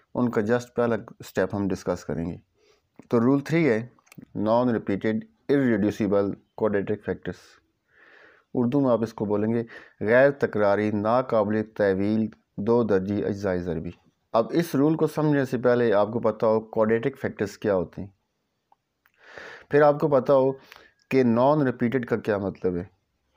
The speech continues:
और फिर आपको पता हो इररेड्यूसिबल क्या होते हैं, नाकाबिल तहवील क्या होते हैं। तो क्वाड्रेटिक फैक्टर्स सबसे पहले समझते हैं।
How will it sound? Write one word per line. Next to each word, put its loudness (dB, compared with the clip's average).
और -8
फिर 2
आपको 0
पता 0
हो 2
इररेड्यूसिबल 0
क्या -2
होते -6
हैं, -12
नाकाबिल 2
तहवील 0
क्या -4
होते -8
हैं। -20
तो 0
क्वाड्रेटिक 2
फैक्टर्स -2
सबसे -4
पहले 0
समझते -4
हैं। -8